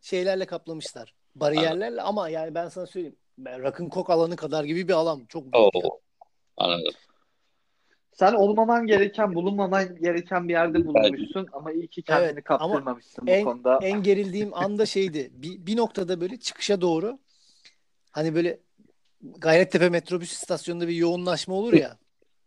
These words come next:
Speaker 2: Evet.
Speaker 1: Böyle çıkarken falan. Hani onun gibi bir, onun gibi bir alan oldu. Her taraftan insanlar geliyor. Ee, orada bir sıkışıklık oldu ve tabii
Speaker 2: Orada bir job, bir hissettin mi job mu?
Speaker 1: Şimdi,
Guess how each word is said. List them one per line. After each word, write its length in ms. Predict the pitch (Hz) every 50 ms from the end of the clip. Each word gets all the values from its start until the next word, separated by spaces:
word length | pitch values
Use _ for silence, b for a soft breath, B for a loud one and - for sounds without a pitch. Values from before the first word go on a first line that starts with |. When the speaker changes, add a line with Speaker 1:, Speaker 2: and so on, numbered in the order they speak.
| _ _ _ _ _ _
Speaker 2:
Evet. 320 | 113 110 95 95 92 92 -
Speaker 1:
Böyle 240 | 156 165 165 147 147
çıkarken 560 | - - - 160 - 165 165 143 - 165 151
falan. 180 | 143 - 151 165
Hani 140 | 135 135 131 - -
onun 280 | - 185 220 254 247
gibi 200 | 226 226 226 233
bir, 180 | 214 233 202 - - _
onun 240 | 214 226 269 294 294
gibi 220 | 262 240 233 220
bir 40 | 214
alan 240 | 214 208 214 214 208
oldu. 240 | 196 175 156 143 165
Her 140 | 202 202
taraftan 360 | - 190 180 180 - - 190 -
insanlar 380 | 170 - 190 180 185 190 190
geliyor. 360 | 180 160 156 156 180 214 262 262 _ _ _ _ _ _ _ _ _ _ _ _ _
Ee, 480 | - - 160 160 160 233 160 156 156 151
orada 280 | - 196 196 208 202 226
bir 60 | 226
sıkışıklık 560 | - - 196 - - - 208 - - 220 -
oldu 420 | 214 190 170 160 170 247 247 208
ve 140 | 190 202 196
tabii 300 | - - 208 196 190 208 - - - _ _ _ - _ _ _ -
Speaker 2:
Orada 280 | - 143 147 143 165
bir 60 | 143
job, 220 | 127 131 175 180 175 180 - _ _ _ _ _ _ _ -
bir 240 | 160 170 - - - - _ _
hissettin 540 | - - - - - 170 165 - - 175 139
mi 80 | 113 110
job 300 | - - 123 120 117 -
mu? 120 | 127 123
Speaker 1:
Şimdi, 340 | 123 - - 202 208 - -